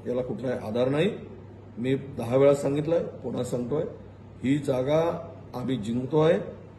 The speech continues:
आणि मी ते सर्व सूत्र हातात घेतले. त्यामुळे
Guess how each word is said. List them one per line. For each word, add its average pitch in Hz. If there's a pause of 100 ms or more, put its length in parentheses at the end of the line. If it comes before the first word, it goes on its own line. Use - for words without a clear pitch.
(280)
आणि 127
मी 143
ते 139
सर्व 127
सूत्र 127
हातात 120
घेतले. 147 (600)
त्यामुळे 156